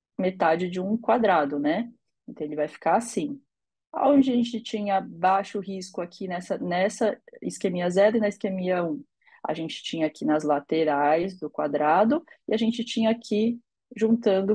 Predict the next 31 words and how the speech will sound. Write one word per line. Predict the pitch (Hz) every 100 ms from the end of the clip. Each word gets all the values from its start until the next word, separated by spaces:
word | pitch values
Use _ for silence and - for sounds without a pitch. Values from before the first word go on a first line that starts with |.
| -
formando | - 208 185 180 185
outro | 180 180 -
quadrado | 208 196 180 180
aqui, | 220 233 160
né? | 143 160 226 - _
Então, | - - -
tava | 139 143
assim. | 226 - 175 135 - _ _ _ _ _ _ _
E | 240 294
aqui, | 294 - 196
onde | 175 196
que | 208
a | 220
gente | 220 214
tinha? | - 233 190 147 151 -
A | 156
gente | 156 165 -
tinha | - 170 160
aqui | - - 180 170 165
no | 156
cantinho, | - 160 160 - - 165 165 208 233
né, | 175
aqueles | 165 - 160 151 - -
três, | 160 156 170 262 - - - - - -
e | 214
aqui | 220 226 214
só | 220 226
tinha | 233 - 226 226
uma, | 202 214 226 233
um | - 214
quadradinho | 226 226 226 226 202 196 196 202